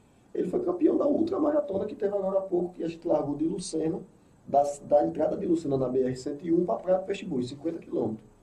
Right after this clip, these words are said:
Entendeu? Isso é quando é corrida, ele, que, ele começou a correr dois anos, ele nem correr direito, ele corria, porque começou fazendo cinco, dez.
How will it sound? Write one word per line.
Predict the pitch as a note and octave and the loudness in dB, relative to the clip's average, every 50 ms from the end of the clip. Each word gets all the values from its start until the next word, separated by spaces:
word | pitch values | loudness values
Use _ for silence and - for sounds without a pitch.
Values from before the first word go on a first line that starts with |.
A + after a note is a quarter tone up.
| - _ _ _ _ _ _ _ _ - | -20 _ _ _ _ _ _ _ _ -8
Entendeu? | - - - | -6 -4 -4
Isso | - - - | -4 -4 -4
é | - | -6
quando | - - - F3+ - | -2 -2 0 0 0
é | |
corrida, | - - G3 G3+ G3 G#3 | 2 2 2 4 4 4
ele, | G#3+ G#3+ | 4 4
que, | G#3+ - | 2 2
ele | F#3 - - F#3 F3+ - | 0 0 2 0 -2 -2
começou | - G#3+ G#3+ - - - - | -2 -2 -2 0 0 -2 -4
a | |
correr | - F#3+ G#3 - | 0 -2 -2 -2
dois | - - - F3+ | -2 -4 -4 2
anos, | G3 G3 G3 | 4 4 4
ele | F#3+ | 4
nem | F#3+ G3+ - | 2 0 0
correr | - G3+ G3+ F#3+ G3 | 2 0 2 2 2
direito, | F3+ F#3 F3+ F3+ F3+ F3+ D3+ | 4 4 4 4 4 2 0
ele | C#3+ - | -6 -12
corria, | - - C3 - C3 C3 | -10 -8 -6 -4 -4 -4
porque | C3 - - - | -4 -6 -10 -14
começou | - - F3 F3 E3 - F3+ - | -12 -8 -6 -4 -4 -4 -4 -6
fazendo | - E4 E3 E3 | -4 -4 -4 -6
cinco, | - - - F#3+ F#3+ F#3+ F#3+ - - | -6 -8 -6 -4 -4 -4 -4 -8 -10
dez. | C3+ C3 D#3 D#3+ - - - | -4 0 0 0 0 0 -4